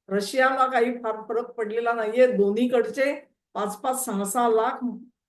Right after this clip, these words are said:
सैनिक मारले गेलेले आहेत. जनतेचं तर काय झालेलं आहे याच्याबद्दल बोलायलाच नको. युक्रेनची अर्धी जनता ही देश सोडून परागंदा झालीये, जवळपासच्या देशामध्ये त्यांनी आश्रय घेतलेला आहे.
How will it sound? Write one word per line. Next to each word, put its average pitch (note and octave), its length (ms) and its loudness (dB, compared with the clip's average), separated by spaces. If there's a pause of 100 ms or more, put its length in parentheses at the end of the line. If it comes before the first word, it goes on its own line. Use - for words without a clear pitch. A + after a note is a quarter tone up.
(260)
सैनिक D4 600 4
मारले D4+ 360 4
गेलेले C4+ 380 4
आहेत. C4 400 2 (720)
जनतेचं C4 600 -2
तर C#4+ 60 2
काय B3+ 320 2
झालेलं B3 360 2
आहे A#3+ 280 4
याच्याबद्दल A3+ 540 0
बोलायलाच G#3+ 600 2
नको. B3 500 -2 (200)
युक्रेनची C#4 640 2
अर्धी A3+ 420 6
जनता C4+ 600 2
ही C#4+ 80 -4
देश B3+ 320 2
सोडून C4 400 -4
परागंदा C#4 640 0
झालीये, C4+ 420 -2 (400)
जवळपासच्या C4 640 0
देशामध्ये A#3+ 640 -2
त्यांनी B3+ 200 -4
आश्रय B3 500 -2
घेतलेला B3 400 0
आहे. F3+ 160 0